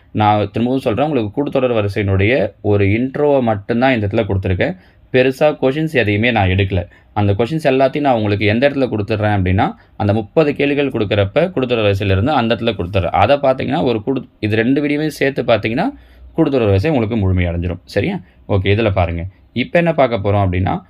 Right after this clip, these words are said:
ஒரு கூட்டுத்தொடர் வரிசையினுடைய எண் உறுப்புகளின் கூடுதல். அதாவது முதல்ல பார்த்தது டி என். எண்ணாவது உறுப்பு கேக்குறாங்க அப்படின்னா எப்படி கண்டுபிடிக்கணும்னு சொன்னோம்? ஃபார்முலா A plus N minus one into D. இன்னொன்னு என்ன சொல்லியிருந்தோம்? உறுப்புகளின் எண்ணிக்கை கேக்குறாங்கன்னா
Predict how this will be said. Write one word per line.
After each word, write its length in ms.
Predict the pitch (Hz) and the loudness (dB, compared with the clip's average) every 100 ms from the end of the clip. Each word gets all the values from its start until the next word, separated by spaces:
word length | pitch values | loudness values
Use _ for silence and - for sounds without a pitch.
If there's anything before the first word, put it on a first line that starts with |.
| _ - | _ -4
ஒரு 180 | 113 107 | -2 -2
கூட்டுத்தொடர் 360 | 160 165 156 131 | -2 0 2 2
வரிசையினுடைய 460 | 120 110 95 95 127 180 _ _ - | 0 -2 0 2 0 -4 _ _ -4
எண் 320 | 104 117 175 208 151 | 2 2 2 -2 -2
உறுப்புகளின் 520 | 143 170 123 127 170 180 | -4 -2 0 0 -2 -4
கூடுதல். 460 | 139 113 95 90 - | 0 2 2 0 -2
அதாவது 380 | 104 98 98 131 | 2 4 4 2
முதல்ல 320 | 127 110 131 139 | 0 0 2 2
பார்த்தது 640 | 127 113 110 123 165 - - - | 2 2 0 -2 -4 -6 -14 -4
டி 100 | 139 | 0
என். 180 | 113 92 - _ _ _ | 2 0 -2 _ _ _
எண்ணாவது 420 | 107 120 147 147 131 | 0 2 4 2 0
உறுப்பு 220 | 110 110 | -2 -2
கேக்குறாங்க 480 | 113 107 107 104 110 | 0 2 2 2 2
அப்படின்னா 280 | 104 101 120 | 2 0 0
எப்படி 140 | 110 110 | 0 -2
கண்டுபிடிக்கணும்னு 480 | 110 110 107 110 107 | -2 -2 -4 -4 -2
சொன்னோம்? 220 | 107 110 110 | -2 -2 0
ஃபார்முலா 400 | 113 110 110 113 117 - - - 104 | 0 0 2 2 0 -12 -20 -8 -2
A 180 | 107 127 131 | 2 0 0
plus 220 | 135 196 - - - | 0 -2 -6 -16 -2
N 240 | 101 110 123 | 0 2 0
minus 360 | 123 117 120 - | -2 -2 -4 -4
one 220 | - 101 104 | -2 0 2
into 300 | 101 98 151 107 | -2 -2 -4 -2
D. 40 | 98 92 _ _ _ _ 123 | -2 -4 _ _ _ _ -2
இன்னொன்னு 320 | 139 143 135 | 2 2 2
என்ன 140 | 123 | 0
சொல்லியிருந்தோம்? 400 | 123 117 117 120 120 | -2 -2 0 0 -2
உறுப்புகளின் 440 | 139 139 123 110 | 0 0 2 0
எண்ணிக்கை 300 | 110 131 123 104 | 0 0 -2 -2
கேக்குறாங்கன்னா 480 | 95 95 98 101 | -2 0 0 0